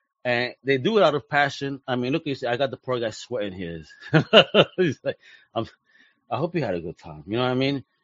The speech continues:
'Cause it's just talking about what you got, because I always like to give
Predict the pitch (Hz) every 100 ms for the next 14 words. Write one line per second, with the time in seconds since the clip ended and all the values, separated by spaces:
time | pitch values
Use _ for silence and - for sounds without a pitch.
0 | - 151 135 156 - 147 139 139 117 120
1 | 117 _ _ 127 120 - 110 101 82 -
2 | 98 107 - 104 110 143 131 120 113 113
3 | 101